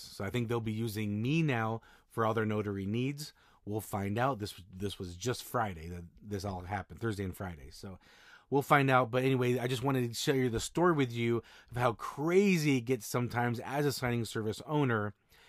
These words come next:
And, you know, we, we try to get our best, do our best to get all, everything out for our notaries and work for our,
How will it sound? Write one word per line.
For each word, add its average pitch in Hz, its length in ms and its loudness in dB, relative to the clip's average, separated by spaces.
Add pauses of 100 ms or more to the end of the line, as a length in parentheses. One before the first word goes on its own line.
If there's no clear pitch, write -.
(340)
And, 110 400 -2
you 117 160 -2
know, 117 80 2
we, 110 240 0
we 113 120 -4
try 127 180 2
to 127 60 4
get 131 120 4
our 123 80 4
best, 120 480 -4
do 131 140 4
our 120 100 6
best 117 280 0
to 120 60 -4
get 113 140 2
all, 123 300 4
everything 131 340 0
out 127 160 -2
for 123 140 -2
our 120 80 2
notaries 123 580 2
and 104 140 -2
work 110 180 -2
for 120 180 -4
our, 117 220 0